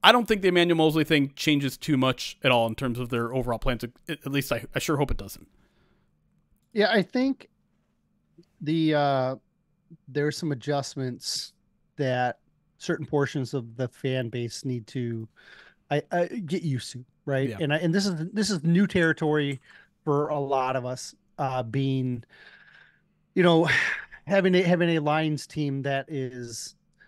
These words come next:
Speaker 2: uh, I don't wanna say s-, they're not stacked, but, like, they have a, a, a, a more healthy roster than they have had in a very long time. They have a very good roster right now,
Speaker 1: Yeah.
Speaker 2: and they're set up to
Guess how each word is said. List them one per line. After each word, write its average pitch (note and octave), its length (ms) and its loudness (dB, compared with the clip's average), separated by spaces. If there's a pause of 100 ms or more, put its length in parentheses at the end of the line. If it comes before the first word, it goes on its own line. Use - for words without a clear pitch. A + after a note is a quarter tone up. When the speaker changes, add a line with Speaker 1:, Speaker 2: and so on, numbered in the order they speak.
(400)
Speaker 2:
uh, A#2+ 680 0 (720)
I G3+ 40 -2
don't B3 120 0
wanna A3+ 120 0
say F3+ 140 -2
s-, - 240 -4 (140)
they're A#3+ 200 0
not A#3+ 200 0
stacked, - 480 -6
but, D#3+ 100 -2
like, D#3 200 -4
they G3 100 2
have G3+ 180 4
a, F3+ 220 2
a, D#3+ 180 0 (100)
a, D#3+ 360 0
a - 20 0
more D3+ 320 2
healthy E3 420 -4
roster C3+ 640 -2 (380)
than D3+ 240 4
they D3 100 4
have C3+ 140 2
had C3+ 260 0
in C3 120 -4
a B2+ 100 -4
very C3 260 -4
long A#2+ 220 -6
time. A2+ 180 -10
They A#2+ 60 -6
have C3+ 140 -6
a D3 80 -4
very D3+ 420 4
good C3+ 320 0
roster A#2+ 480 -2
right A#2 280 -12
now, B2+ 260 -10 (180)
Speaker 1:
Yeah. G2+ 160 -14
Speaker 2:
and C#3 120 2
they're C3 140 2
set - 540 2
up D#3 320 2 (100)
to C#3 260 -6